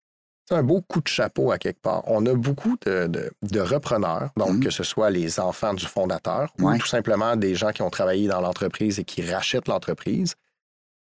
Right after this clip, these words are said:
Speaker 1: Quand le fondateur va prendre sa retraite, vont nous contacter en disant, « Hey, nous, on veut y rendre un hommage. On
Speaker 2: Ouais.
Speaker 1: veut pas perdre, à quelque part, l-,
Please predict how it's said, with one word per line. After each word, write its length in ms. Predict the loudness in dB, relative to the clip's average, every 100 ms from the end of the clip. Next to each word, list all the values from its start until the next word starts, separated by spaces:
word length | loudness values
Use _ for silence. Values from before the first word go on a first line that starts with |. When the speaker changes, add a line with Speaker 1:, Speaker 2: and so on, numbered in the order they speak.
| _ -2
Speaker 1:
Quand 180 | 0 2
le 160 | 2
fondateur 580 | 0 0 2 2 2 2
va 140 | 0
prendre 240 | -2 -2 -2
sa 160 | -2
retraite, 400 | -4 -6 -4 -4 -6 _ _ _ _ -18 -8
vont 180 | 0 2
nous 80 | 2
contacter 460 | 0 0 0 0 0
en 60 | 0
disant, « 300 | 0 0 0
Hey, 180 | -2 -4 -2
nous, 180 | 0 2
on 100 | 0
veut 120 | 2
y 60 | 2
rendre 180 | 2 2
un 100 | 2
hommage. 460 | 0 0 0 0
On 140 | 2 2
Speaker 2:
Ouais. 80 | 2
Speaker 1:
veut 140 | 0 0
pas 140 | -2
perdre, 680 | -2 -2 0 0 0 -2 -4 -4
à 140 | -6
quelque 240 | -4 -8 -2
part, 400 | 2 2 2 -4 _ _ _ _ _ -2
l-, 380 | 0 0 0